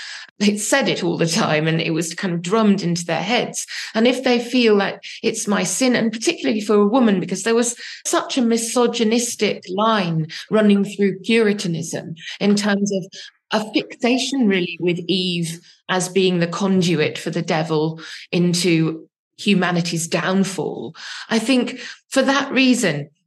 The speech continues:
if a woman is thinking, "My baby died because of me, because I'm a sinner, because I'm inadequate, because God is angry with me,"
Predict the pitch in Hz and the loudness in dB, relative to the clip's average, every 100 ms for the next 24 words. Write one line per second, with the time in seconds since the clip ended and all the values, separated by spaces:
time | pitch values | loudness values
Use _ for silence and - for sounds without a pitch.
0 | _ - 285 311 294 262 294 180 156 - | _ -4 -2 2 2 4 4 2 0 -6
1 | - 214 208 233 208 208 196 180 202 202 | -2 0 0 0 0 -2 -4 0 0 2
2 | 277 240 226 196 190 190 202 220 220 175 | 2 2 0 0 -2 -4 -4 0 0 0
3 | 165 175 208 226 214 208 208 180 165 175 | -2 -2 -2 0 0 0 0 0 -2 -2
4 | 185 220 208 185 180 - 175 - - 214 | 0 0 2 0 -2 -4 -4 -6 -2 0
5 | 226 214 - 214 196 180 170 165 - | 2 2 0 -2 0 -2 -2 -4 -6